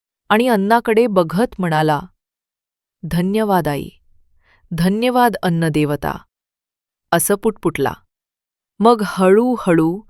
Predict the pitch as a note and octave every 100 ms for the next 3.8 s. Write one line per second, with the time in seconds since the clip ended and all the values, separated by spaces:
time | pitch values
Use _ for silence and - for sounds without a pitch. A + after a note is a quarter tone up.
0 | - - - A3 G3+ F#3+ B3+ B3+ - G#3+
1 | A3+ B3 A#3+ A#3+ G3+ E3+ D3+ - _ -
2 | D#3+ D#3 F#3 G3+ D#3+ - F3 _ - E3
3 | D3+ F3+ - D3 C#3+ C3+ - -